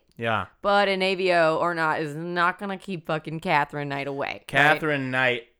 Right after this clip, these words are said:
Speaker 1: does not fuck around.
Speaker 2: So that afternoon, after he did this, he actually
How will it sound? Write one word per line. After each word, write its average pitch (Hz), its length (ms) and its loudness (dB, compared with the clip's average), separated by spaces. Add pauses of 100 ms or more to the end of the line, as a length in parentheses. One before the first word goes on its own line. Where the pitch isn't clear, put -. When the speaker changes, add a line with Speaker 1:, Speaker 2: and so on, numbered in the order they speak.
(260)
Speaker 1:
does 117 240 -8
not 131 440 4
fuck 127 260 -2
around. 107 440 -4 (120)
Speaker 2:
So - 220 -6
that 359 360 8
afternoon, 165 840 -4 (200)
after 165 360 -2
he 165 200 -8
did 156 220 -4
this, 143 220 -4
he 190 140 -8
actually 196 760 0